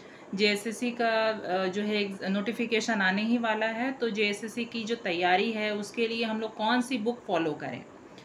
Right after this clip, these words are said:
तो, अ, ऐसा है friends कि syllabus इतना ज़्यादा है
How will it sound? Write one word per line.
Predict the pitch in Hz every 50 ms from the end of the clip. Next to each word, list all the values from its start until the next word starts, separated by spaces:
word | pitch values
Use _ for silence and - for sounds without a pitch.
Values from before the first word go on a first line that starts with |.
| - - - - - - - - - - -
तो, | 233 226 233 240 247 247 262 262 262 269 262 - -
अ, | - 196 202 208 208 214 214 208 - - - - - - -
ऐसा | 214 214 214 285 277
है | 277 277 269 277 277 277
friends | - 269 269 269 262 262 -
कि | - 277
syllabus | 269 - 269 233 226 226 226 226 254 269 262 - - -
इतना | 220 208 - 233 247 269 277
ज़्यादा | 254 220 226 208 202 202 226 247
है | 262 262 247 226 180 175 196 233 -